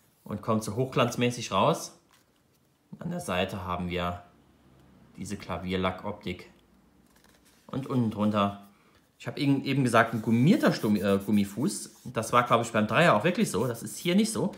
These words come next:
Das ist einfach nur ein Plastikfuß. Aber mit einem richtigen Lüftungsschlitz. Ob das beim alten war, weiß ich auch nicht. Schauen wir uns gleich mal an. Ansonsten hinten die Anschlüsse.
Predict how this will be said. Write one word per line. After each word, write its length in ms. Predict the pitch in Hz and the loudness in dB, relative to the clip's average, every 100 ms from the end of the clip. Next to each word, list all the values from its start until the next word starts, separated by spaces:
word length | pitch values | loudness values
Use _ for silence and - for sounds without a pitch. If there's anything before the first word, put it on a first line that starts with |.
| - - | -16 -18
Das 80 | - | -4
ist 60 | |
einfach 180 | 247 247 | -2 2
nur 120 | 254 | 4
ein 40 | 233 | 6
Plastikfuß. 760 | 127 - 104 - 85 92 - - - - - | 6 4 -2 -6 -12 -12 -14 -20 -20 -20 -10
Aber 380 | - 117 170 226 | 4 6 6 6
mit 240 | 185 180 - _ _ - | 4 0 -12 _ _ -12
einem 140 | 135 127 | -4 -2
richtigen 300 | 147 190 170 | 0 2 6
Lüftungsschlitz. 760 | 147 - 107 - 85 - - - | 6 4 0 0 -6 -8 -12 -12
Ob 120 | - | 0
das 180 | 160 - | 0 2
beim 140 | 147 | 0
alten 320 | - 147 202 | 2 0 2
war, 200 | 185 151 | 2 2
weiß 260 | 110 101 - | 4 2 0
ich 60 | |
auch 100 | 110 | 0
nicht. 160 | 196 285 | 2 2
Schauen 180 | 170 151 | 2 2
wir 40 | |
uns 120 | 127 | 2
gleich 200 | - 117 147 | 2 2 2
mal 80 | |
an. 160 | 98 95 - - - - - | -2 -4 -8 -20 -20 -20 -8
Ansonsten 380 | 117 131 196 240 | 2 6 6 6
hinten 220 | 170 175 | 4 4
die 80 | - | 2
Anschlüsse. 580 | 147 202 240 240 262 | 2 2 2 2 0